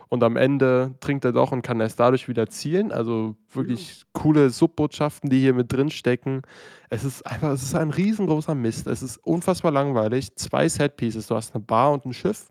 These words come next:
Speaker 1: Das ist es. Und, ach so, und du hast noch Gaddafis alte geheimes Labor in Libyen. <laughs>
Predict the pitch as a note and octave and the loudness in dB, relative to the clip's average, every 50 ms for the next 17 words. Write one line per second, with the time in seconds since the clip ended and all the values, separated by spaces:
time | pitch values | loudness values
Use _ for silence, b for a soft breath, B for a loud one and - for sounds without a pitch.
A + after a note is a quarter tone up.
0 | _ _ - A#2 A2+ A2+ - - D#3+ E3 - G#3 A3+ - - - _ B B B | _ _ -6 -6 -6 -6 -6 -6 -6 -4 -2 -2 -4 -4 -8 -14 _ B B B
1 | B B B B B B B D3 A#2+ - E3+ F#3+ F3 - C#3+ - - D3+ C3+ A#2 | B B B B B B B -16 2 4 4 4 4 2 -2 -2 0 0 0 2
2 | - C#3+ C#3+ - C3+ C3 C3 - C3+ B2+ A#2+ - - B2+ A#2 G#2 B2 A#2+ C3+ - | 2 0 2 2 2 2 2 2 0 -2 -2 -2 -2 -2 0 2 2 2 2 2
3 | - B2 A2 - - B2 C3+ C3 - B2+ - B2 A2+ A#2 B2 B2 A#2+ A#2 A#2 A2+ | 0 -2 -2 0 2 2 2 2 0 -2 -2 0 2 2 2 4 4 4 4 2
4 | A#2 A#2 A#2+ - - - - A#2 A2+ A#2 - B2 B2 C#3 D3 C#3 C3+ C3 B2+ D#3 | 2 -2 -4 -10 -10 -6 -2 -2 -2 0 2 2 4 4 4 4 2 2 2 2
5 | E3 D#3+ F#3 F#3 - - B3+ - - - | 2 2 2 2 2 2 0 0 -2 -4